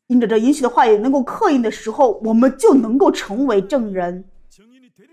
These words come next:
神跟我们说了，直到地极要做见证，不是说我自己去当证人，而是说让我去做见证。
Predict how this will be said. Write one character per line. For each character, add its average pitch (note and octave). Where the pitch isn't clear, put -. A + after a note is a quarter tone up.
神 C4+
跟 F4
我 C#4+
们 B3
说 E4
了， A#3+
直 -
到 D#4
地 G4
极 A#3+
要 B3+
做 B3
见 B3
证， A#3+
不 C#4
是 G#4+
说 A4
我 B3+
自 D#4
己 G#3
去 D4
当 E4+
证 E4+
人， A3
而 C4+
是 D#4+
说 D#4
让 G4+
我 A3
去 -
做 A3
见 G#3+
证。 -